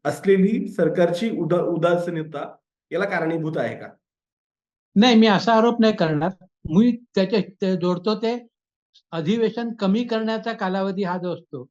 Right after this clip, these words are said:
Speaker 2: हा सत्ताधारी किती मजबूत आहेत आणि किती कमकुवत आहेत,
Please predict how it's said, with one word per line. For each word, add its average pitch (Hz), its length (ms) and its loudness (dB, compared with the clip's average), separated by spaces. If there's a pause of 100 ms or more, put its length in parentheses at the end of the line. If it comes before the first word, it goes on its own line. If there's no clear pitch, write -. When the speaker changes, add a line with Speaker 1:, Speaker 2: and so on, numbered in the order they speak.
(420)
Speaker 2:
हा 208 80 -4
सत्ताधारी 220 720 -2
किती 240 260 -6
मजबूत 202 440 0
आहेत 160 280 -4 (1040)
आणि 196 180 -4
किती 214 380 -4
कमकुवत 208 500 -2
आहेत, 151 220 -6